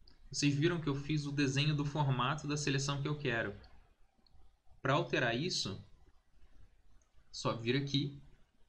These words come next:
nas propriedades de ferramenta e ajustar. Pode ser uma sele-, marcação de seleção sempre quadrada ou laço que você define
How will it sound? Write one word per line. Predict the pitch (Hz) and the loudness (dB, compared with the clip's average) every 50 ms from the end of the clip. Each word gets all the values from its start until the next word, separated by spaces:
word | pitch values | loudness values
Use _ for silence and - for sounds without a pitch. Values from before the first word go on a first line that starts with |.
| - - - - - - - - _ - - - - - - - - - - - _ _ _ _ - - - - - | -20 -20 -20 -20 -20 -20 -20 -20 _ -20 -20 -20 -20 -20 -20 -20 -20 -20 -20 -20 _ _ _ _ -20 -20 -20 -14 -8
nas | 113 113 110 | -6 -6 -4
propriedades | - - - - 131 120 117 117 107 104 101 101 | -2 -2 0 2 2 2 2 2 0 -2 -2 -2
de | 107 117 | -4 -6
ferramenta | - 147 143 151 170 165 151 147 160 160 156 175 - - - - - _ - - - | -2 -2 0 0 2 0 0 -2 -2 -2 -6 -8 -10 -12 -18 -20 -20 _ -20 -14 -6
e | - 170 156 | -2 0 2
ajustar. | 160 160 151 175 190 - - - 123 120 - - - - - - - - - - - - - - - - - - - - | 2 2 0 -2 -2 -2 -2 -2 -2 -2 -4 -8 -14 -20 -20 -20 -20 -20 -20 -20 -20 -20 -20 -20 -20 -20 -18 -18 -12 -8
Pode | - 101 98 - | -6 -4 -4 -4
ser | - - - 110 104 101 - - - - - - - - - - - - - - | -4 -4 -2 -2 -4 -4 -6 -10 -16 -16 -16 -16 -16 -18 -20 -20 -20 -20 -16 -10
uma | 113 110 107 | -8 -6 -6
sele-, | 110 - - 123 113 113 - - - | -6 -4 -4 -4 -4 -4 -6 -6 -6
marcação | - 113 110 - - 117 - - 110 104 | -4 -4 -4 -2 -4 -4 -4 -4 -6 -6
de | - | -4
seleção | - 120 113 107 - 113 110 | -4 -4 -4 -4 -4 -4 -4
sempre | - - 113 - - | -4 -6 -6 -8 -8
quadrada | - - 156 160 151 135 127 123 127 131 135 135 139 - - - - - - - - | -6 -4 -2 0 2 2 2 2 2 0 0 -2 -4 -6 -10 -14 -16 -18 -20 -12 -2
ou | 135 131 131 127 127 131 - - - - - - _ _ - - - _ - - - - - | 2 2 4 2 2 -2 -6 -12 -16 -20 -20 -20 _ _ -20 -20 -20 _ -20 -20 -20 -8 -2
laço | 127 131 123 117 110 - - - 131 131 | 2 4 4 4 2 0 -2 -4 -4 -4
que | - - 123 120 113 | -2 0 0 0 0
você | 107 113 117 - - 123 | 0 -4 -4 0 0 2
define | 120 123 127 127 - - - 120 113 113 117 117 - | 2 2 0 0 -2 -4 -6 -4 -4 -4 -4 -6 -6